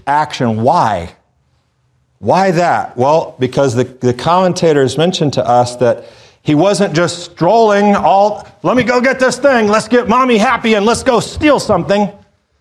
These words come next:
With each step, each word, it's, he had a, he was hesitating. He went,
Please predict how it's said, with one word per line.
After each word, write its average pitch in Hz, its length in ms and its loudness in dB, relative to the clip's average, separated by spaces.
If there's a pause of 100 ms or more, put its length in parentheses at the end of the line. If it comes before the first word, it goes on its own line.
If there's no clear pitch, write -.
(520)
With 165 320 -2
each 214 280 0
step, - 800 -2
each 185 300 0
word, 131 680 2
it's, 120 320 -2 (220)
he 139 140 -2
had 156 180 0
a, 143 340 -4
he 170 140 0
was 160 220 2
hesitating. 175 1080 0 (960)
He 185 220 2
went, 165 720 0